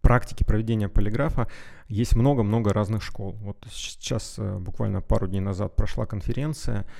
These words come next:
э, в Челябинске, по-моему, специалистов-полиграфологов, э, и на конференции было представлено, что около пятидесяти образовательных учебных заведений существует, где готовят полиграфологов. Э, это очень много.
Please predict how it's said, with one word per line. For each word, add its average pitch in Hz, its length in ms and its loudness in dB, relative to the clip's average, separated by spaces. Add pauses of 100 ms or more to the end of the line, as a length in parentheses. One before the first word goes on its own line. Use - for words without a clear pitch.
(300)
э, 104 120 -8
в - 80 -8
Челябинске, 123 460 -4
по-моему, 98 340 -2
специалистов-полиграфологов, 104 1400 -4
э, 95 360 -4
и 98 800 -6
на 95 120 -6
конференции 110 880 -4
было 98 300 -2
представлено, 113 440 -2
что - 140 -4
около 110 180 -2
пятидесяти 104 1080 -4
образовательных 107 540 0
учебных 98 340 -6
заведений 113 400 -4
существует, - 440 -4
где 104 140 -2
готовят 104 420 -2
полиграфологов. 92 640 0 (840)
Э, - 240 -10
это 117 220 -2
очень 110 300 -2
много. 120 420 2